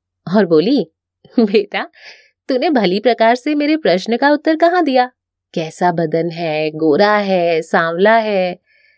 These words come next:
ललिता की तरह ही है ना?" दृष्टि ऊपर उठाते हुए शेखर ने कहा, "ललिता का रंग तो सांवला है, पर वो तो उससे साफ रंग की है।"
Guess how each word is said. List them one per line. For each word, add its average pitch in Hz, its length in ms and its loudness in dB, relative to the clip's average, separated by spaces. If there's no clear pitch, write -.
ललिता 220 360 2
की 311 100 0
तरह 294 200 2
ही 233 120 4
है 170 120 0
ना?" 226 180 -4
दृष्टि 269 400 0
ऊपर 277 300 2
उठाते 220 380 0
हुए 220 260 2
शेखर 190 380 0
ने 175 140 -4
कहा, 143 280 -8
"ललिता 160 480 0
का 226 120 4
रंग 247 220 2
तो 349 100 2
सांवला 175 400 -2
है, 180 240 -4
पर 277 140 2
वो 160 200 0
तो 208 200 2
उससे 339 220 -2
साफ 240 320 -2
रंग 196 180 -2
की 151 140 -8
है।" 151 200 -14